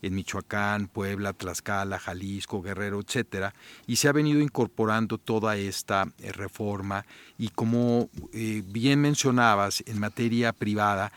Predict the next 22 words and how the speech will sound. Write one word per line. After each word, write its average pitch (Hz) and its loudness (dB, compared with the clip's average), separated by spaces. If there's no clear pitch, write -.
pues 131 -2
hemos 175 2
visto 165 0
que, 104 0
por 98 -4
ejemplo, 123 0
en 120 4
la 104 2
materia 113 -2
familiar 98 -2
se 113 -4
han 104 -2
utilizado 95 -4
los 82 -8
mediadores 92 -4
y 98 -12
se - -8
han 101 -4
utilizado 98 -8
estas 98 -8
figuras 95 -8
para 85 -6